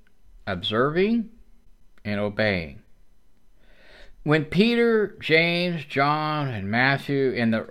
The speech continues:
and the rest of the twelves were following Jesus, they were discipling. I mean, even John the, uh, the Baptist had disciples. Okay? They were listening to Jesus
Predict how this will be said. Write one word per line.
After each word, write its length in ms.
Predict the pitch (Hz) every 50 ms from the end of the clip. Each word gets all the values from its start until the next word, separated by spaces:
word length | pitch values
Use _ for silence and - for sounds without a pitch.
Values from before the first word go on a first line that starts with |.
| - -
and 160 | 127 117 113
the 80 | 113 110
rest 300 | 117 131 151 147 - -
of 80 | 175
the 80 | 160 147
twelves 460 | 143 - 135 127 117 110 110 113 -
were 180 | 107 95 92 - -
following 580 | - 123 131 143 160 160 156 151 147 143 135 120
Jesus, 520 | 104 - 104 95 92 - - 95 98 - - - - - - - - - - - - -
they 180 | 120 120 123
were 140 | 127 131 139
discipling. 720 | 143 151 143 - - 165 185 214 214 - 110 87 65 58 -
I 760 | - - - - - - - - - - - - - - -
mean, 180 | 117 120 123
even 280 | 135 156 175 175 165 139
John 320 | 117 - 131 135 135 131
the, 500 | 127 123 113 104 107 104 95 - - -
uh, 120 | 113 92 69 82
the 100 | 107 110
Baptist 460 | 113 127 156 214 233 - - 85 -
had 260 | - - 98 101 98
disciples. 600 | 101 107 104 - 123 120 113 95 - - 58 - - - - - - - - - - _ - -
Okay? 280 | - - 117 117 131 143 - - - - - - -
They 140 | - 143 180
were 180 | 185 185 175 151
listening 440 | 160 180 208 208 - 262 254 240
to 140 | - 208 208
Jesus 600 | 190 - 151 143 139 139 127 135 135 131 120 -